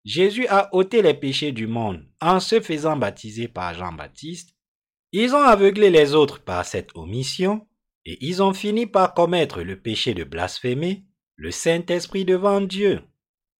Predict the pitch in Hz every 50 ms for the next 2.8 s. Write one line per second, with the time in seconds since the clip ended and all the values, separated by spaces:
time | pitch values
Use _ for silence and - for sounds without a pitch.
0 | _ _ _ _ _ _ _ _ 220 254 262 254 269 262 294 302 302 247 247 254
1 | 214 - 233 214 214 170 180 175 175 - 185 185 185 190 190 160 123 110 104 104
2 | 107 98 - - - 71 71 - - 156 160 170 185 190 _